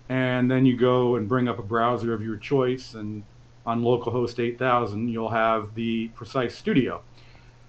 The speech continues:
Uh, let me bring it up real quick and I'll explain what all it has about it and, and what all it does. But, um, yeah, so, well, of course I'll have to run it.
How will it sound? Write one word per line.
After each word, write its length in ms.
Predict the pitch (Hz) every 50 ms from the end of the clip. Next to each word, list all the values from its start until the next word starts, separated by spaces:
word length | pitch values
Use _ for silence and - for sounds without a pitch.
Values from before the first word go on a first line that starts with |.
| -
Uh, 180 | - 120 120 -
let 120 | 139 156 170
me 60 | 165
bring 180 | 143 160 156 156
it 80 | 139
up 160 | 139 139 139 139
real 160 | 135 131 127
quick 320 | 127 - 127 143 147 143
and 100 | 131 117
I'll 360 | 117 117 117 113 110 113 113 - -
explain 760 | 107 - - - - 123 127 123 123 123 120 120 120 120 113
what 200 | 110 113 120 120
all 260 | 120 117 117 113 110
it 80 | 110 95
has 360 | 110 117 113 110 110 107 104
about 340 | 107 98 107 104 107 113 123
it 160 | 135 131 -
and, 260 | 107 104 104 104 117
and 220 | 110 107 107 107 107
what 100 | 110 110
all 200 | 110 110 104 110
it 100 | 98 -
does. 320 | - 120 107 104 110 120 123 - -
But, 160 | 101 90 78 - - - - - - - - - - - - -
um, 500 | 123 120 120 120 120 120 120 120 123 - - - - - - - - - - - - - - - - -
yeah, 160 | - - - - - -
so, 640 | - - - - 135 123 123 120 120 120 127 175 220 208 180 - - - - - - - - - - - - - - - - - - - - - - - - - - - - - - - - 104 101 92 - 143 - 120 113 - - -
well, 80 | 87 80
of 140 | - - -
course 240 | - 123 107 92 -
I'll 60 | 92 92
have 140 | 87 -
to 80 | - -
run 240 | 85 98 107 95 92
it. 100 | 110